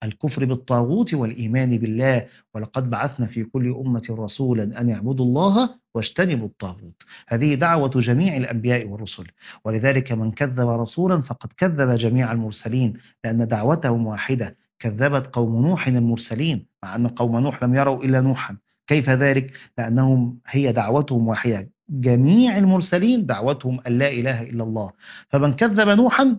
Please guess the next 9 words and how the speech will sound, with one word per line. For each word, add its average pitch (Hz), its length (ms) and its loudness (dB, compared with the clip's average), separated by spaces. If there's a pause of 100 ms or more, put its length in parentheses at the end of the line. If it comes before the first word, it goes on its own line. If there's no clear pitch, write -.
(100)
فقد - 240 -6
كذب 151 320 2
محمدا 127 680 0
وهو 185 220 4
لم 214 180 4
يرى 247 180 4
محمدا، 220 500 2 (160)
نعم، 170 360 0
لأنهم 131 560 -2